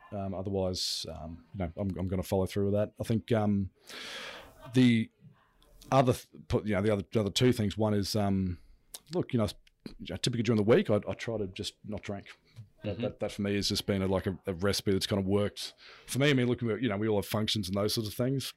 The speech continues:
Speaker 1: but, um, for me, that's just been something that's worked for me to, you know,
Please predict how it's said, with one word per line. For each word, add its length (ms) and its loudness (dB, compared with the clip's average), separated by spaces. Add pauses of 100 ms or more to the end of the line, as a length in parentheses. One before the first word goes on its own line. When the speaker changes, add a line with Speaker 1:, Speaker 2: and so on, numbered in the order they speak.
Speaker 1:
but, 280 -2
um, 360 0 (560)
for 160 -4
me, 160 2
that's 180 2
just 220 0
been 400 0 (1040)
something 360 -4
that's 200 -8
worked 220 -2
for 80 -8
me 200 -2
to, 160 2 (880)
you 80 -2
know, 120 0